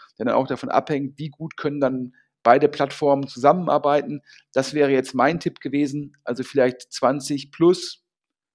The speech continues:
zehn bis fünfzehn Earnout, also daher beide Verkäufe wahrscheinlich so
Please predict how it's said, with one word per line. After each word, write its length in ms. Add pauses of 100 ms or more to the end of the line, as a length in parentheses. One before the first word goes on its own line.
(220)
zehn 240
bis 140
fünfzehn 460
Earnout, 560 (320)
also 120
daher 680
beide 260
Verkäufe 580
wahrscheinlich 400
so 320